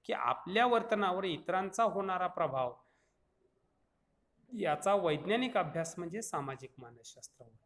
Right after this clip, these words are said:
आता यामध्ये आपण जर बघितलं तर, अ,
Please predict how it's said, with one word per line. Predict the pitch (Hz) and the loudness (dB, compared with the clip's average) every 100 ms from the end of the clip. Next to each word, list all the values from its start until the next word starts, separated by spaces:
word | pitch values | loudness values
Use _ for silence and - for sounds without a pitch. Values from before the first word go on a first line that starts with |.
| _ _ _ _ _ _ _ _ | _ _ _ _ _ _ _ _
आता | 180 233 240 240 196 202 | 0 2 2 0 -4 0
यामध्ये | 202 208 220 214 165 156 202 - | 2 4 2 2 2 0 -4 -4
आपण | 170 202 | 0 0
जर | 196 202 | 0 0
बघितलं | 208 202 208 170 139 131 - _ _ _ 190 | 0 -2 0 2 2 0 -10 _ _ _ 4
तर, | 190 185 | 6 6
अ, | 185 | 6